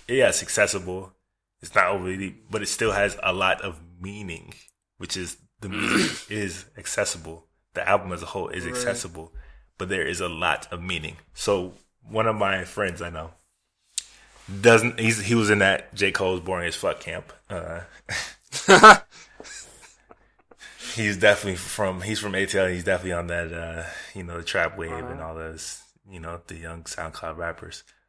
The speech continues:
Speaker 1: But he's
Speaker 2: Mm-hmm.
Speaker 1: been listening to this album for, like, the past <laughs> two weeks straight because it has a lot of meaning, and yet he still got the shit where he can mix it up, and he still got the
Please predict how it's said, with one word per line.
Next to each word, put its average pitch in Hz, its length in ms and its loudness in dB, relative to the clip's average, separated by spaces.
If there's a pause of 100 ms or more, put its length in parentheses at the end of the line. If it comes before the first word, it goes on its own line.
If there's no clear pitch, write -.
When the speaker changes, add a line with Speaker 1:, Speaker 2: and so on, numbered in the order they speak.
(560)
Speaker 1:
But 95 140 2
he's 101 200 -4
Speaker 2:
Mm-hmm. 85 160 -12
Speaker 1:
been 107 260 6
listening 101 360 -2
to 95 140 -8
this 90 120 -4
album 90 220 4
for, 92 80 -4
like, 92 100 -2
the 92 140 -4
past 87 400 -8
<laughs> - 40 -2
two - 160 -2
weeks 95 340 -8
straight - 520 -2
because 95 640 -4 (800)
it 101 120 -2
has 92 320 0
a 95 80 -2
lot 90 260 2
of 85 100 -6
meaning, 85 400 -6
and 82 160 -8
yet 92 160 -2
he 98 140 -10
still 104 320 -2
got 90 240 -2
the 95 80 -8
shit 85 220 -4
where 85 200 -4
he 90 260 -12
can 87 300 -10
mix 90 260 -6
it 92 60 -4
up, 87 180 -6
and 87 80 -8
he 92 60 -10
still 98 260 -4
got 90 220 -2
the - 80 -4